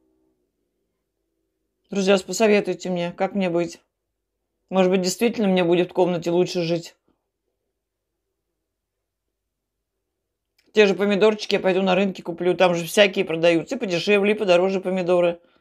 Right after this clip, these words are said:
Также и огурчики. Кто-то подороже, кто-то подешевле продает. Хорошенькие огурчики,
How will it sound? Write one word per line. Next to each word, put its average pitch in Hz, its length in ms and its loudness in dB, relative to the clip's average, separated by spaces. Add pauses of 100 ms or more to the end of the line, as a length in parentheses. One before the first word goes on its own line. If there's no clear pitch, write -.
(520)
Также 190 280 0
и - 20 6
огурчики. 180 800 0
Кто-то 240 240 -4
подороже, 180 480 2
кто-то 233 220 -8
подешевле 190 500 -2
продает. 175 560 -2 (2500)
Хорошенькие 226 720 6
огурчики, 170 720 -2